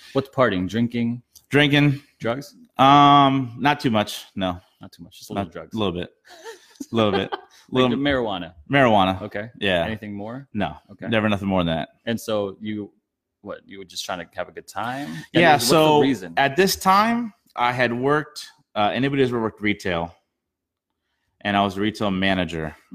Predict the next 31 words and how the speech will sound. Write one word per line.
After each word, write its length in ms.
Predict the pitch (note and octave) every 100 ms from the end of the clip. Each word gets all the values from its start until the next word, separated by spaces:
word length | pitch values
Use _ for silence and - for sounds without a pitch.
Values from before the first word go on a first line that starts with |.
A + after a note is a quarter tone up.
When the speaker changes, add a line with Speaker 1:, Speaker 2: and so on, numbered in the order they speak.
| -
Speaker 1:
<laughs> 280 | - _ F#2+
Speaker 2:
Everybody 220 | F#2+ G#2+
knows 300 | G2+ F#2+ E2+
this. 300 | E2 - - _ _ _ _ _
Uh, 420 | G2+ G2 F#2+ F#2+ -
it's 180 | F#2+ -
not 180 | A#2
an 80 | A2+
easy 300 | A2 G2+ G2+
gig. 300 | F2+ E2+ D#2+ - _ _ F#2
Speaker 1:
Uh-huh. 300 | F2 - F2+
Speaker 2:
Um, 300 | F2 E2+ C#2
it's 160 | -
a 60 | -
pretty 240 | A#2+ G#2
tough 220 | G#2+ F#2
gig. 320 | - E2+ D#2+ D#2+ _ _ _ _ _ _
So, 760 | - A2+ G#2 G2+ G2 G2 F#2 -
uh, 120 | F#2+ F#2+
along 360 | F#2+ A2+ A#2
this 120 | A2+
time, 500 | - A#2 A2 G#2+ G#2+ E2+
you 120 | G#2
know, 200 | G2 F#2+
you'd 180 | G2 F#2+
work 320 | G#2 G#2 G#2
fifty, 320 | - G#2 A2
sixty 420 | - G#2 - G#2
hours 240 | G2+ G2 F#2
a 40 |
week, 480 | G#2 B2+ B2 -